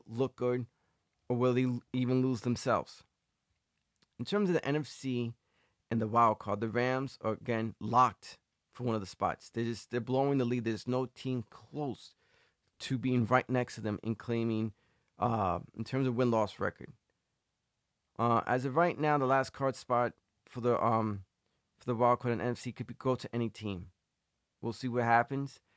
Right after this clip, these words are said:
As of right now, there's legitimately just one spot available in the wild card spot. It looks like if things go the way they do,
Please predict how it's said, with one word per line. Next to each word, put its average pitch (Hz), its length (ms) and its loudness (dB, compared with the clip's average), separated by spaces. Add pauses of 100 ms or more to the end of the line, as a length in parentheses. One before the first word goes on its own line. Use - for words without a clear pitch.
(160)
As 117 100 -4
of 120 120 0
right 143 160 4
now, 135 180 0
there's 123 140 -4 (140)
legitimately 135 560 2
just 123 280 -10
one 123 380 0
spot 120 460 2 (680)
available 127 600 2
in 117 60 0
the 127 60 2
wild 120 240 2
card 127 200 -4
spot. - 300 0
It - 40 -6
looks 123 260 -2
like 123 220 0 (380)
if 101 100 -12
things 139 400 0
go 127 220 0
the 127 80 -2
way 127 240 2
they 123 100 -2
do, 123 400 -2